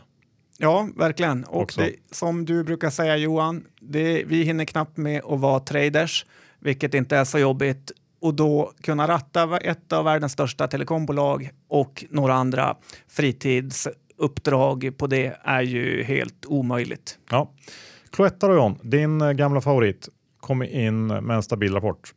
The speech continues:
Speaker 2: Har du någonting att säga om den?
Speaker 1: Det var en fin rapport för ett, eh, fint bolag och, eh, det taktar på. Det händer verkligen inte stora saker, utan det här kan ligga i utdelningsportföljen och de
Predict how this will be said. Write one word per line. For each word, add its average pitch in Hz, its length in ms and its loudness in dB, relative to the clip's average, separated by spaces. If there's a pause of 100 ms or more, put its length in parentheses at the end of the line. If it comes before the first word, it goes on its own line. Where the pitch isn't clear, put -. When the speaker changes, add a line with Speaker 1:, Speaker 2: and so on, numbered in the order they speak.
Speaker 2:
Har 117 140 -4
du 123 60 -2
någonting 131 220 -2
att 117 100 -4
säga 120 120 0
om 117 60 -2
den? 135 180 0 (420)
Speaker 1:
Det 170 160 0
var 180 160 4
en 180 60 0
fin 185 200 2
rapport 185 340 2
för 165 180 2
ett, - 380 -2
eh, 147 260 2
fint 151 340 -2
bolag 151 480 2
och, - 460 -2
eh, 147 140 0 (580)
det 175 480 2
taktar 170 540 0
på. 156 420 2 (140)
Det 160 320 0
händer 170 440 0
verkligen 160 1000 0
inte 147 760 0
stora 139 520 4
saker, 139 680 0
utan 135 460 -2
det - 80 -2
här 190 100 4
kan 190 160 0
ligga 170 320 2
i 160 220 -2
utdelningsportföljen 156 1080 0
och 147 280 -4
de 139 320 -2